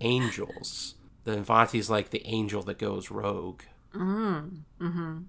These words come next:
Speaker 1: He's, he's Lucifer, the adversary, Satan.
Speaker 2: He, <laughs> yeah, he takes on the whole path,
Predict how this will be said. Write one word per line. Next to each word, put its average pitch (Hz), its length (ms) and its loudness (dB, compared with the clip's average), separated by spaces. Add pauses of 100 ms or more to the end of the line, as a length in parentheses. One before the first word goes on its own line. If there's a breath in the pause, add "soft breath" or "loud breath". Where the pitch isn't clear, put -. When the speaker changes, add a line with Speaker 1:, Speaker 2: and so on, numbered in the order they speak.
(140)
Speaker 1:
He's, - 360 -6
he's - 540 -2
Lucifer, 113 840 6
the 110 200 2
adversary, 98 640 0
Satan. - 440 -6 (540 soft breath)
Speaker 2:
He, 202 380 6 (280 loud breath)
<laughs> - 240 -16
yeah, 339 140 8
he 240 160 10
takes 294 280 10
on 277 140 12
the 240 80 12
whole 220 220 12
path, 170 720 12